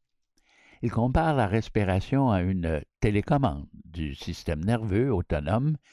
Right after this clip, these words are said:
qui régule la tension artérielle, le rythme cardiaque, la digestion et autres. Cette télécommande a différents boutons sur lesquels on peut appuyer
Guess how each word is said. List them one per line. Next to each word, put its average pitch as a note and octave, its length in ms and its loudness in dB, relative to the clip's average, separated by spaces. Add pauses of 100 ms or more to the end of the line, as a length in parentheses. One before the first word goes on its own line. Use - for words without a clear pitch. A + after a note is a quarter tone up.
(360)
qui F2+ 220 -2
régule G#2+ 560 2
la E2 160 0
tension - 400 -4
artérielle, F#2 720 -2
le D2+ 140 -6
rythme D#2+ 360 -8
cardiaque, F2+ 640 -4
la D#2 160 -8
digestion D#2 800 -4 (160)
et C2+ 140 -4
autres. - 400 -4 (960)
Cette - 500 0
télécommande C3+ 720 2
a F#2+ 300 2
différents F#2+ 480 -2
boutons E2 460 -6
sur - 200 -8
lesquels F#2+ 460 0
on E2 80 -2
peut E2 220 -2
appuyer F2 480 0